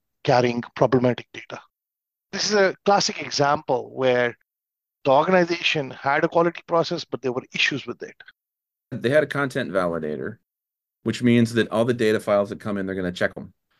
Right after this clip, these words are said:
Speaker 2: But nobody thought to ask what happens if a data file is zero space. Like, just nobody thought of it. They had automation, they had tooling, they had code, they had S dets, they had all the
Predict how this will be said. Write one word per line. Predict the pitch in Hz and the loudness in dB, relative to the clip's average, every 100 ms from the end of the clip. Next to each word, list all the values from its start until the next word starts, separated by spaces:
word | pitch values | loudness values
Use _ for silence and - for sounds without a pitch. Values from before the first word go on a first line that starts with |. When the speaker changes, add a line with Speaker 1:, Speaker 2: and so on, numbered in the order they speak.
| _ | _
Speaker 2:
But | - | 0
nobody | 143 202 208 | 4 6 4
thought | 180 165 165 | 2 2 0
to | - | 0
ask | 110 127 120 | 0 0 0
what | 127 | -2
happens | 117 117 113 107 | 0 -2 -2 -6
if | 101 | -6
a | 95 | -6
data | 92 95 | -2 -2
file | 90 87 85 85 | 0 0 0 -2
is | 82 | -6
zero | 85 78 | -6 -6
space. | - - 80 - - | -8 -8 -10 -10 -10
Like, | 117 | -6
just | 156 | 2
nobody | 214 208 | 2 4
thought | 180 175 185 | 2 2 2
of | 90 | 0
it. | - _ _ _ _ _ _ | -6 _ _ _ _ _ _
They | 113 113 | -4 -2
had | 143 | 0
automation, | 156 180 151 156 175 180 160 | 2 2 0 0 0 0 -2
they | 151 | -2
had | 160 156 | -2 -4
tooling, | 156 160 156 151 | -8 -6 -4 0
they | 143 | 0
had | 147 135 | 0 0
code, | 127 139 139 131 | 2 2 2 -2
they | 127 | -2
had | 135 117 | -2 -4
S | 107 123 - | -4 -4 -2
dets, | 131 123 - | -2 -2 -4
they | 123 | -4
had | 123 | -2
all | 147 165 | 0 -2
the | 156 | -4